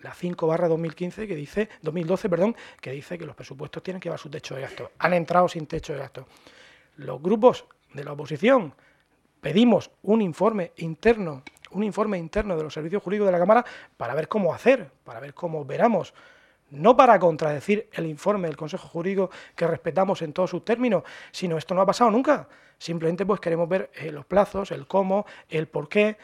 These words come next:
qué hacemos con un techo de gasto que no lleva, nos remitimos, eh, nos remitimos y prorrogamos el techo de gasto del año pasado, nos excedemos sin límite en el techo de gasto, ¿qué pasa con la ley de estabilidad presupuestaria? Bueno, pues hemos pedido un informe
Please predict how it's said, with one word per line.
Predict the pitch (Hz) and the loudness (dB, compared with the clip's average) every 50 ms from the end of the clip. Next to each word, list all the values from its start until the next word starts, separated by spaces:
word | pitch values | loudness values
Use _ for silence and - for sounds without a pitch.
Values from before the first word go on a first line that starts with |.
| - - _ _ _ _ | -20 -20 _ _ _ _
qué | - 190 | -2 -2
hacemos | 180 - - 185 175 160 | -2 -2 -2 -6 -6 -6
con | - - 170 | -8 -6 -8
un | 165 160 | -8 -6
techo | - 180 - - 165 | -8 -10 -6 -4 -2
de | 160 | -2
gasto | 165 156 - - | -2 -4 -6 -10
que | 151 156 151 | -10 -8 -6
no | 156 | 0
lleva, | 170 208 233 226 233 254 262 - _ _ _ _ _ _ _ | 6 6 8 8 6 4 2 -6 _ _ _ _ _ _ _
nos | - 143 151 143 | -14 -12 -10 -10
remitimos, | 143 143 147 139 147 185 196 190 185 175 - - - | -8 -8 -8 -4 -2 0 2 4 2 2 0 -4 -6
eh, | - 170 170 165 170 165 160 165 180 | -4 -2 0 0 2 0 0 -2 -2
nos | 160 160 165 160 | -4 -4 -4 -4
remitimos | 165 156 156 151 175 180 175 - | -4 -6 -4 -6 -4 -6 -4 -6
y | 180 | -8
prorrogamos | 160 165 170 165 170 170 175 165 143 | -6 -4 -2 -2 0 -2 -2 -4 -6
el | 165 156 | -8 -8
techo | - 170 - - 165 | -8 -12 -8 -6 -6
de | 170 | -6
gasto | 156 - - | -6 -6 -8
del | 165 160 | -8 -8
año | 160 160 160 | -6 -8 -8
pasado, | 156 170 - - 240 262 277 269 269 - - - - - _ _ _ _ _ _ _ _ _ _ _ _ | -10 -8 -2 2 4 4 4 4 2 -6 -16 -20 -20 -20 _ _ _ _ _ _ _ _ _ _ _ _
nos | - 180 190 185 - - | 2 4 4 4 4 2
excedemos | 175 - - 170 170 202 214 214 - - | 0 2 4 4 4 6 4 4 0 0
sin | 185 180 | -2 -2
límite | 180 202 208 202 170 185 | 0 0 -2 -2 -2 -2
en | 185 | -2
el | 185 170 - | -2 -2 -2
techo | - 190 185 - 180 | -6 -8 -4 -2 0
de | 170 | 2
gasto, | 180 202 196 - - 233 254 247 - - - - _ | 2 2 2 2 2 2 2 0 -2 -12 -20 -20 _
¿qué | - 190 | -8 -2
pasa | 170 180 - - 185 | -2 -2 0 0 -2
con | 156 170 | 0 2
la | 160 165 | 2 2
ley | 175 185 185 - | 2 0 -2 -4
de | - 196 165 143 | -6 -12 -12 -12
estabilidad | - - 180 165 170 175 170 | -8 -6 -4 -2 0 0 -2
presupuestaria? | 165 151 - 160 165 156 - - 214 220 233 254 247 - - - - - _ | -2 -4 -4 -6 -6 -2 4 4 6 6 6 2 2 -4 -16 -20 -20 -18 _
Bueno, | - 233 254 | -6 -6 -4
pues | 185 151 139 | -4 -4 -6
hemos | 156 165 160 | -6 -6 -4
pedido | - 165 160 170 | -4 -4 -4 -4
un | 170 | -6
informe | 165 151 - 180 190 196 175 170 151 | -8 -4 2 2 2 2 2 -4 -6